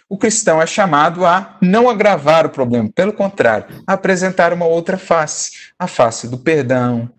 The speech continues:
do bem, da humildade, da compreensão. Então, onde outro tá falando mal de um, exaltemos os aspectos positivos daquele um, mudemos a conversa de rumo.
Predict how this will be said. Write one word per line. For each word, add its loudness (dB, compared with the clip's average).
do -4
bem, 0
da -2
humildade, 0
da 0
compreensão. -2
Então, 0
onde 0
outro -2
tá 2
falando -2
mal 0
de -6
um, -2
exaltemos -2
os -2
aspectos -2
positivos -4
daquele -2
um, -2
mudemos 0
a -2
conversa 0
de -10
rumo. -4